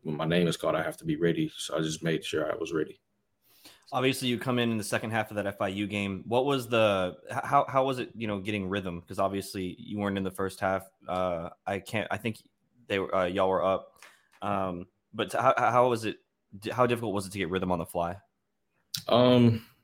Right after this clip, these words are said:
Speaker 1: I feel like it really wasn't, um,
Speaker 2: Mm-hmm.
Speaker 1: because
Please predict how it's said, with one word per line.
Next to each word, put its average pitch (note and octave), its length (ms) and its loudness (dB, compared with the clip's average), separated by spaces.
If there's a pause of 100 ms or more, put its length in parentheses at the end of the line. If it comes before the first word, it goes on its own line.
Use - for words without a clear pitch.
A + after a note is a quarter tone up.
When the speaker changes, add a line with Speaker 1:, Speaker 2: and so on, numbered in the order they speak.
(200)
Speaker 1:
I A#2 120 8
feel D3+ 140 6
like B2 180 8
it A2 100 8
really A2 260 10
wasn't, G2 520 6 (840)
um, F2+ 240 -2
Speaker 2:
Mm-hmm. - 0 -
Speaker 1:
because F2+ 880 0